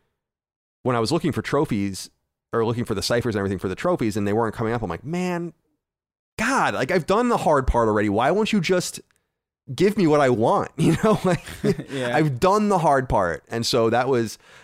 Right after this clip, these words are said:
Speaker 1: I had to walk away before I think the metagame ruined my experience. Full stop.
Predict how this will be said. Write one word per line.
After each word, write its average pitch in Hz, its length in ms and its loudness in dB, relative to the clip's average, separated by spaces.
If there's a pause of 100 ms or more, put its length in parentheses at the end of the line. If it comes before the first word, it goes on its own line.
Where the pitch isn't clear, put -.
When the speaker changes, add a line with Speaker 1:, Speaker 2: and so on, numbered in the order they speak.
Speaker 1:
I 123 80 0
had 143 100 4
to 135 80 4
walk 117 220 2
away 107 160 2
before 101 300 -2
I 95 120 0
think 95 240 -4 (100)
the 95 140 -4
metagame 90 580 -4
ruined 82 460 -4
my 80 140 -8
experience. 71 580 -8 (480)
Full 82 260 -2
stop. - 460 -6